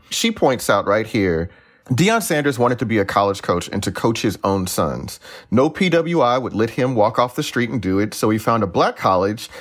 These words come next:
that needed the things he could bring, shine, media,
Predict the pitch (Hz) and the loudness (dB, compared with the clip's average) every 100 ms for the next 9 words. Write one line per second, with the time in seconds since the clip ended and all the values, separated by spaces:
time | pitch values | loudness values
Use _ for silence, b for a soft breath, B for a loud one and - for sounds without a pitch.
0 | B 120 131 120 143 180 180 202 165 156 | B 0 2 2 2 2 -2 0 0 0
1 | 147 151 180 143 101 95 90 117 - - | 0 0 -2 0 0 2 0 -2 -6 -6
2 | - 104 104 117 113 107 104 123 | 0 2 2 -2 -2 0 2 0